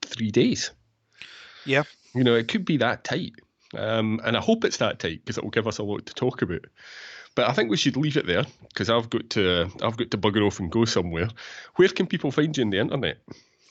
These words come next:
Speaker 2: <laughs> Um, I'm hiding out on Twitter at Flamcast.
Speaker 1: Uh, and I'm at Velocast John. Uh, if you, if you want to hear,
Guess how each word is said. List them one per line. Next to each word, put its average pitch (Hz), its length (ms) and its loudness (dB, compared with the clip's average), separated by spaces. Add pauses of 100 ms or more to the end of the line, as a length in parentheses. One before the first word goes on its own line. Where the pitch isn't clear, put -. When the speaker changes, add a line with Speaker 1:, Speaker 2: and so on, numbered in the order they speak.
Speaker 2:
<laughs> 160 960 -2 (500)
Um, 139 340 4
I'm 135 140 -4
hiding 147 340 4
out 127 180 6
on 127 180 -2
Twitter 123 360 0
at 117 140 -2
Flamcast. 107 680 -6 (540)
Speaker 1:
Uh, 92 340 0
and 98 160 2
I'm 117 220 2
at 104 240 0
Velocast 95 640 -2
John. 92 340 -2 (160)
Uh, 101 320 0
if - 160 -2
you, 107 160 2
if 120 300 -2
you 107 80 4
want 131 240 2
to 113 100 2
hear, 95 360 2